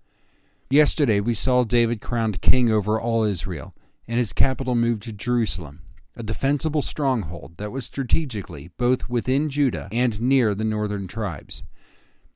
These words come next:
Today he requests the ark be brought up from the house of Abinadab, the lone priest who survived Saul's slaughter.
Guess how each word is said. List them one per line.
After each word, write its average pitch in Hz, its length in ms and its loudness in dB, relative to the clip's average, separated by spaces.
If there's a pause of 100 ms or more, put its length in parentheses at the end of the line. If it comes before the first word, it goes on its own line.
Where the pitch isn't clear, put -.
(240)
Today 131 380 2
he 135 140 0
requests 135 680 -4
the 120 180 -4
ark 104 360 -4 (100)
be 107 140 -4
brought 117 340 -2
up 107 220 -6
from 131 160 -6
the 127 80 -4 (100)
house 120 240 -4
of 139 100 -4
Abinadab, 127 640 -6 (440)
the 113 80 -6
lone 107 300 -2
priest 131 460 -6
who 113 140 4
survived 104 640 -4
Saul's 110 400 -4
slaughter. 127 500 -8